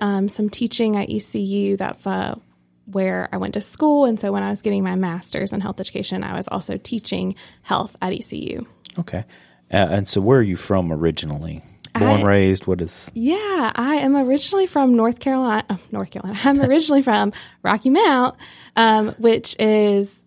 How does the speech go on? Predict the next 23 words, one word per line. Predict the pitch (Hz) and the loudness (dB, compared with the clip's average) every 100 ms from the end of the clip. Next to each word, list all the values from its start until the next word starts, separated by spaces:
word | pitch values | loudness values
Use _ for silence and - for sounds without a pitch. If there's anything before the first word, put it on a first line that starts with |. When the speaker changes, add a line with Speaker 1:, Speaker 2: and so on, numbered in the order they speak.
| - | -2
Speaker 1:
you | 214 | 0
know, | 190 | 0
very | 202 208 240 | 0 0 0
close | - 220 226 - | 2 0 0 -4
to | 233 | -4
here. | 220 214 214 220 240 - - _ | 0 0 2 0 -2 -10 -20 _
Um, | 208 208 202 185 170 | 2 2 2 0 -2
but | 214 214 | -2 0
that's | 208 202 | 0 0
where | 208 | -2
I | 196 | 0
was | 202 - - | -2 -6 -6
born | - 302 311 | 2 4 4
and | 294 | 2
raised. | 247 240 233 233 240 240 - | 2 4 4 4 2 -2 -4
And, | 214 214 202 190 196 - | 0 2 2 2 0 -2
um, | 190 185 190 | -2 -2 -2
I | 196 | -4
currently | 196 233 214 - 196 196 - | -4 -2 -2 -2 -2 -2 -4
live | 202 185 | -4 -2
in | 185 | -2
Youngsville, | 185 196 190 - - | -2 -4 -6 -8 -8
though. | - - | -6 -8